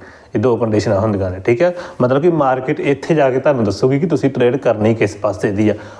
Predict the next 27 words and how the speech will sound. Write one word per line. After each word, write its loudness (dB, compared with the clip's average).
ਹੁਣ 2
ਦੇਖੋ 2
ਇੱਥੇ 0
ਜਾ 2
ਕੇ 0
ਜੇ 2
ਮਾਰਕੀਟ 0
ਟਾਈਮ 0
ਸਪੈਂਡ 0
ਕਰਕੇ 0
ਉੱਤੇ -2
ਨੂੰ 2
ਬ੍ਰੇਕਆਊਟ 2
ਕਰਦੀ 2
ਹੈ 4
ਤੇ 0
ਨੈਕਸਟ -2
ਟਾਰਗੇਟ 2
ਆਪਣਾ 0
ਆ 2
ਹੋਊਗਾ, 2
ਠੀਕ 0
ਹੈ, 0
ਪਰ 2
ਕੁਆਂਟੀਟੀ 0
ਘੱਟ -2
ਹੋਊਗੀ। 0